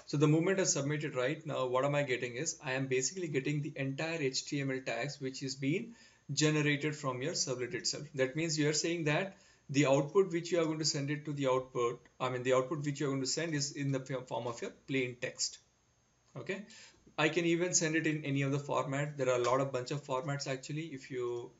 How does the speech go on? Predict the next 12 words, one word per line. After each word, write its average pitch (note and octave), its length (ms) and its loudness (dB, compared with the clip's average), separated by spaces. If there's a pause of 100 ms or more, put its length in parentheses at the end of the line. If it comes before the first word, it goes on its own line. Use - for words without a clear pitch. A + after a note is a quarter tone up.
(300)
uh, B2+ 400 -10
let C3+ 160 -14
us B2+ 140 -12
do C3 160 -10
one C3+ 180 -8
thing. E3 300 -8 (720)
Let - 380 -10
me C3+ 400 -8
have C#3 180 -10 (100)
this - 220 -10
out D3 240 -16
here. - 180 -16